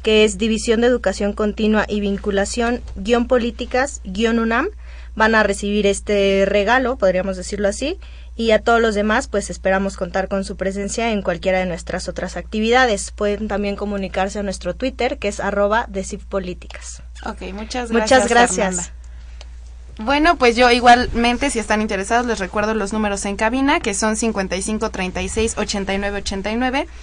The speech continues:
Speaker 2: y la alada cero uno ochocientos, cinco cero cinco, veintiséis ochenta y ocho.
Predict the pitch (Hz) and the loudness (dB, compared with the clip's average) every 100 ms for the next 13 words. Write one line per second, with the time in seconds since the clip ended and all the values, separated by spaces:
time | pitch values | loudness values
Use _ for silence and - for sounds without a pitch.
0 | - - 254 254 262 254 262 269 233 220 | -18 -8 -2 2 4 6 4 2 2 2
1 | 220 196 190 180 226 233 277 - 220 208 | 2 -2 -4 -4 -4 -2 -4 -4 -4 -4
2 | 185 196 190 - 254 277 269 208 185 180 | -4 -4 -6 -4 -4 0 0 0 -6 -6
3 | - 170 190 - 185 208 240 302 320 | -8 -8 -8 -10 -6 -4 -4 -4 -4